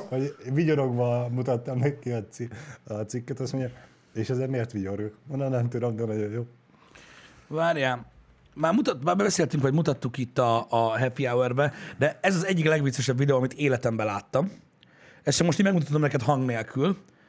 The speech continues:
Speaker 1: Nem,
Speaker 2: Tehát
Speaker 1: meg tudjuk mutatni a népnek is.
Speaker 2: Hát,
Speaker 1: Vagyis a
Speaker 2: nem
Speaker 1: hallgató-,
Speaker 2: tudjuk most.
Speaker 1: a, a jelenlévő nézőknek meg a
Speaker 2: Nem
Speaker 1: hallgatóknak.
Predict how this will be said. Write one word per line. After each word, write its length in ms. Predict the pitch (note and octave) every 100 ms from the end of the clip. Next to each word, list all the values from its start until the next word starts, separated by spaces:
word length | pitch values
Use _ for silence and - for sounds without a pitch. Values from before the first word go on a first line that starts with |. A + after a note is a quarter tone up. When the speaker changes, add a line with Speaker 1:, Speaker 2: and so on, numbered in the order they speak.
| _ _ _ -
Speaker 1:
Nem, 100 | E3
Speaker 2:
Tehát 280 | D3 D3+ D3+
Speaker 1:
meg 160 | E3+ A#2+
tudjuk 240 | A#2+ A#2+
mutatni 340 | B2+ B2+ B2+
a 40 | C3+
népnek 380 | B2+ - F2 -
is. 180 | - -
Speaker 2:
Hát, 720 | - G#3+ G3+ D#3 - D#3+ D3+
Speaker 1:
Vagyis 220 | A#2 A#2+ -
a 40 |
Speaker 2:
nem 100 | F#3+
Speaker 1:
hallgató-, 200 | A#2+ C#3+
Speaker 2:
tudjuk 200 | C#3+ A#2+
most. 280 | D3+ D3+ -
Speaker 1:
a, 40 |
a 20 | D#3
jelenlévő 540 | C#3+ B2 A#2+ A#2 A#2+
nézőknek 520 | A#2 G#2 G#2+ G2+ G#2+
meg 100 | A2+
a 40 | D3
Speaker 2:
Nem 80 |
Speaker 1:
hallgatóknak. 100 | G#3